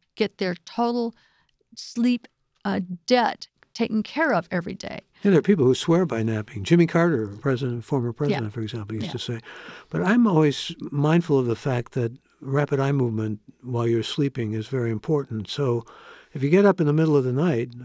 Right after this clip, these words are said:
Speaker 2: I've done a lot of programs with sleep clinicians and, you know, people who run the sleep clinics and whatnot, but never understood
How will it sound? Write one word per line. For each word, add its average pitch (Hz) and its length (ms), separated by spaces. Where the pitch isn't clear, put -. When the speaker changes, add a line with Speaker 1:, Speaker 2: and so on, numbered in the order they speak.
Speaker 2:
I've 135 100
done 127 140
a 117 80
lot 113 100
of 107 80
programs 113 400
with 113 120
sleep 131 260
clinicians 110 580
and, 107 160
you 113 80
know, 107 100
people 113 300
who 107 80
run 113 120
the 110 80
sleep 110 300
clinics 107 420
and 113 100
whatnot, 113 420
but 110 200
never 202 220
understood 170 420